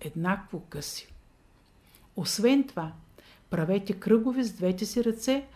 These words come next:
като ги дигате напред-нагоре и отпред-надолу, с леко допиране пръстите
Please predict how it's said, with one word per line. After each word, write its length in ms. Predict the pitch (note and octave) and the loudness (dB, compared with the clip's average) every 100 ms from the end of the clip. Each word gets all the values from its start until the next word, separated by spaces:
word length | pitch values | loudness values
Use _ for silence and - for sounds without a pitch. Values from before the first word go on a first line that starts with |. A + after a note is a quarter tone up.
| - _ | -20 _
като 260 | - F#3+ E3 | -6 -4 -6
ги 120 | E3+ | -6
дигате 600 | D#3+ A#3 A#3 A3+ G3 F#3+ - | 0 2 2 2 -2 -4 -4
напред-нагоре 1400 | E3 D#3+ - F#3+ A#3 A#3+ - E3+ D3+ D3+ F#3+ A3 C4 C#4 - - _ _ | -2 -4 -2 0 0 -2 -6 -4 -4 2 4 6 2 -2 -10 -20 _ _
и 340 | G#3 A3 C4+ - - _ _ _ - | 2 4 2 -2 -20 _ _ _ -8
отпред-надолу, 1300 | E3+ E3 - A3 C4 - - E3 D#3 F3 F#3+ E3+ D3+ - - | -8 -8 -2 0 0 -2 -8 -6 0 4 4 4 -4 -14 -12
с 420 | - E3 - F3 | -8 -6 -6 0
леко 300 | G3 A#3+ C#4+ | 0 2 0
допиране 640 | A3+ A3+ B3+ B3+ A#3+ A#3 | -2 0 0 4 4 2
пръстите 600 | - A#3+ A3+ - - A3 | 4 4 4 -4 -6 -6